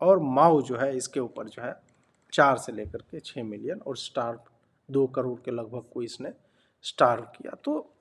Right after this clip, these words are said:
ये आपने देखा, इतना है। अब जो है, ये सबसे भयावह तानाशाहों की लिस्ट मैं आपके सामने इसलिए रख रहा था कि आपको अंदाज़ा हो कि इन शब्दों का प्रयोग कितना लूजली किया जाता है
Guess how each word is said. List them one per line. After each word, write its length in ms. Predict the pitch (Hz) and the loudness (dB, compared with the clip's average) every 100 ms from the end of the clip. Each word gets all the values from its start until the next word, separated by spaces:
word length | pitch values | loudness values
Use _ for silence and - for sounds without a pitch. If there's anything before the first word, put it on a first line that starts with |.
| _ _ _ - | _ _ _ -4
ये 220 | 156 240 | 2 4
आपने 420 | 202 147 - 180 | 4 2 2 2
देखा, 540 | 131 110 - - 294 _ _ 151 | 2 -4 -10 -14 -16 _ _ -8
इतना 280 | - 131 | -6 -8
है। 200 | 98 104 _ _ _ _ _ _ _ - _ _ _ _ _ _ 196 | -10 -18 _ _ _ _ _ _ _ -20 _ _ _ _ _ _ 4
अब 180 | 269 | 4
जो 160 | 247 190 | 6 4
है, 300 | 110 110 - - | 4 -4 -10 -4
ये 120 | 180 | -2
सबसे 420 | 185 185 185 - 156 | 4 4 4 2 -2
भयावह 440 | 120 156 202 196 | 6 8 8 4
तानाशाहों 680 | - 170 175 170 175 160 170 | 0 2 2 0 0 2 0
की 160 | 170 | -2
लिस्ट 300 | 139 165 - | 0 0 -2
मैं 120 | 147 147 | 0 2
आपके 560 | 135 131 - 135 - _ _ - | 2 -2 -2 -2 -2 _ _ -20
सामने 520 | - 135 135 135 135 - _ _ - | -2 0 0 -2 -6 -12 _ _ -8
इसलिए 300 | - 214 208 | 4 8 10
रख 240 | 143 - | 8 2
रहा 160 | 120 110 | -2 -2
था 180 | - 180 | -2 -4
कि 160 | 180 | -4
आपको 380 | 151 156 - 214 | -2 0 0 -6
अंदाज़ा 600 | - 143 135 147 170 185 | -4 -2 8 10 10 8
हो 220 | 110 123 | 4 -2
कि 380 | 143 185 190 202 - _ _ _ _ _ _ _ _ _ - | -6 -4 -4 -4 -12 _ _ _ _ _ _ _ _ _ 2
इन 200 | 214 226 | 4 4
शब्दों 500 | - 180 165 202 214 | 2 0 2 2 2
का 160 | 185 165 | 2 -2
प्रयोग 500 | - 170 202 196 - | -2 4 4 4 0
कितना 360 | 160 175 202 | 0 2 2
लूजली 600 | 185 151 170 156 175 214 | 2 0 -2 0 0 0
किया 340 | 208 - 139 120 | -2 0 4 4
जाता 360 | 113 98 - | 2 -4 -8
है 240 | - - | -14 -16